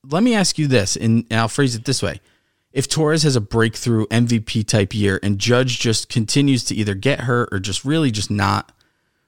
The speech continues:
produce, and it came down to one of the two guys, who are you taking?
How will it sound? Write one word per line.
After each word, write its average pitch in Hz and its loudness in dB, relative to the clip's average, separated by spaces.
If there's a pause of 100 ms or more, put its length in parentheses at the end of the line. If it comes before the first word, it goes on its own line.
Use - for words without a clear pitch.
(100)
produce, 110 2
and 113 0
it 120 2
came 156 0
down 139 2
to 123 -2
one 113 0
of 107 -2
the 107 -4
two - -2
guys, 95 -4 (720)
who 160 -2
are 240 2
you 311 -2
taking? - -6